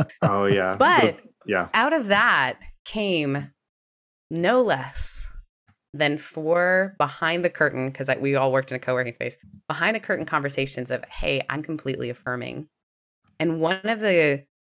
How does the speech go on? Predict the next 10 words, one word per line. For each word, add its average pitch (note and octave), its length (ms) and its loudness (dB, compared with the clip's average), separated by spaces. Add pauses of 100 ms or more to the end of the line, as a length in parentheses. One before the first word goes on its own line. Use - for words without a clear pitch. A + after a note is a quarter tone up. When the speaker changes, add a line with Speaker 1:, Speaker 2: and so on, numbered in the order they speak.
(180)
Speaker 2:
pastors D3+ 500 -2
who D3 80 -2
had C3+ 220 -2
this B2+ 140 -4
conversation B2+ 640 -4
with A#2+ 200 -10
me - 280 -8 (580)
ended G3 320 0
up C#3+ 280 0 (120)
leaving D3 760 -6